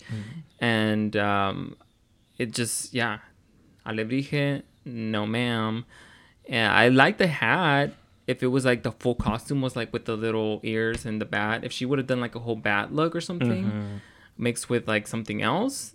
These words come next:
Speaker 2: then, yeah, I would have loved it.
Speaker 1: Mm-hmm.
Speaker 2: But she just went a whole nother direction.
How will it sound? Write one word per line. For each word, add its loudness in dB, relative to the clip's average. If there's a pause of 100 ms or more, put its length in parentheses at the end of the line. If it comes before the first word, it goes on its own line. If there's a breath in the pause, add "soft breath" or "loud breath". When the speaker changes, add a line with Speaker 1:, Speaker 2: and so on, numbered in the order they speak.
Speaker 2:
then, 0
yeah, 0
I -2
would -2
have -4
loved -2
it. -2 (180)
Speaker 1:
Mm-hmm. -6
Speaker 2:
But 0
she -4
just -4
went -2 (100)
a -16
whole 2
nother 0
direction. -8